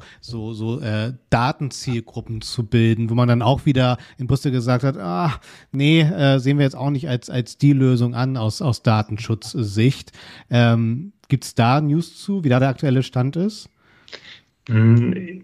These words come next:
Speaker 2: weiß ich grad ak-, aktuell nicht, äh, wie
Speaker 1: Mhm.
Speaker 2: da die Entwicklung ist. Ähm, die, du spielst auf die sogenannten Flocks an.
Speaker 1: Ganz genau.
Speaker 2: Ja, ähm,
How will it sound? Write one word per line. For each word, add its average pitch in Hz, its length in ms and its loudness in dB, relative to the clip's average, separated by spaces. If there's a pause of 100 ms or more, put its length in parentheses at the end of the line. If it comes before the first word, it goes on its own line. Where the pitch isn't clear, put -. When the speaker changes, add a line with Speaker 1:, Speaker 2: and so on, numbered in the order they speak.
(120)
Speaker 2:
weiß 123 260 0
ich - 120 0
grad - 220 -2
ak-, - 260 -10 (180)
aktuell - 420 0
nicht, 160 340 -4
äh, 135 340 0
wie 117 80 2
Speaker 1:
Mhm. 110 40 2
Speaker 2:
da 120 160 4
die 120 140 -6
Entwicklung 117 460 -6
ist. - 360 -6 (120)
Ähm, 123 340 0
die, 117 420 0
du 123 180 -2
spielst 143 340 2
auf 117 100 0
die 139 100 0
sogenannten 120 420 -2
Flocks - 400 0
an. 180 400 4
Speaker 1:
Ganz 127 320 4
genau. 107 420 2 (300)
Speaker 2:
Ja, 123 420 4 (220)
ähm, 127 460 -4